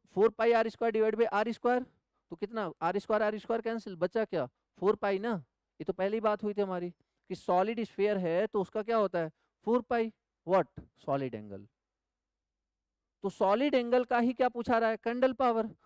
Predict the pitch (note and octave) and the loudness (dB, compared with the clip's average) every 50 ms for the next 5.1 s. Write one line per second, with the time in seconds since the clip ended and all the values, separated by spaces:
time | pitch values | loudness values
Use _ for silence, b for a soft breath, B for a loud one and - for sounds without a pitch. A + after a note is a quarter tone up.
0 | _ _ - - - - F#3 F#3+ G#3 A#3+ B3+ B3+ B3 B3 A#3+ B3+ B3+ A#3+ - C4 | _ _ -14 -10 -4 0 0 2 2 2 0 0 -2 0 0 -2 -2 0 0 0
1 | C#4 D4+ - - - G3 D3+ A#2 F#2 - _ _ _ _ _ _ _ _ _ _ | 0 0 -2 -4 -4 -4 -4 -4 -8 -12 _ _ _ _ _ _ _ _ _ _
2 | _ _ _ - F3+ - - - G#3 G3+ A3+ A#3+ A#3+ B3 B3+ A3+ B3+ B3+ A#3 B3+ | _ _ _ -8 -8 -8 -8 -6 -2 0 2 2 2 0 -2 -2 -2 -2 0 -2
3 | A#3 G3+ A3 G#3+ G3+ G3 - _ _ - E3+ F3 F#3+ F#3 E3+ D3+ - C3+ A#2+ A2 | -2 0 0 0 -2 -2 -6 _ _ -8 -6 -2 0 -2 -2 0 -2 -2 -2 -2
4 | G#2+ G#2+ A2 - _ _ _ _ D#3+ F3 - - G3+ F#3+ - _ - - A3 A#3 | -2 -6 -8 -12 _ _ _ _ -4 -4 -2 -4 -8 -8 -8 _ -8 -2 0 2
5 | B3 | 2